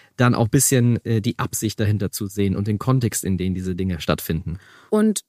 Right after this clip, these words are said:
Speaker 2: das passiert sowohl in Russland, passiert aber auch hier in Deutschland. Wer sind so die Haupttreiber, gegen die ihr aktuell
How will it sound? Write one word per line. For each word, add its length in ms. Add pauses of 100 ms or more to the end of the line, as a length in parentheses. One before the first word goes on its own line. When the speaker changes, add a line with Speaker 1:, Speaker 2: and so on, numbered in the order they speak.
(120)
Speaker 2:
das 220
passiert 420
sowohl 340
in 120
Russland, 800 (440)
passiert 440
aber 200
auch 120
hier 360 (260)
in 140
Deutschland. 640 (540)
Wer 520
sind 180
so 480 (340)
die 160
Haupttreiber, 1000 (220)
gegen 280
die 280
ihr 280
aktuell 800